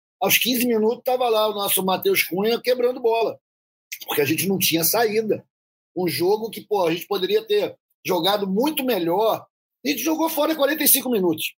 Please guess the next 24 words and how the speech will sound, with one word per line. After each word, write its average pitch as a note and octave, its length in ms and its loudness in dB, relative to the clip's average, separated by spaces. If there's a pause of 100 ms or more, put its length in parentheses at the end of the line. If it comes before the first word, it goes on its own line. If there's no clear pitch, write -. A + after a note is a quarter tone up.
Essa G#3 220 0
que E3+ 60 -2
é F3+ 40 0
a E3 40 2
verdade. A#2+ 420 -2 (640)
E E3+ 400 0 (360)
eu F3 160 -2
vejo G#3 300 2
ainda G#3 360 0
como G3 280 -4
grande G#3 440 2
a - 20 2
responsabilidade D#3+ 680 0
da D#3 80 2
diretoria D3+ 580 0
no D#3 80 -4
seu D#3 140 -2
planejamento D3 520 0
de - 80 -2
futebol, C3+ 600 -2 (500)
de C#3+ 140 2
não F#3 280 0
ter F#3+ 240 -2
pensado D#3+ 760 0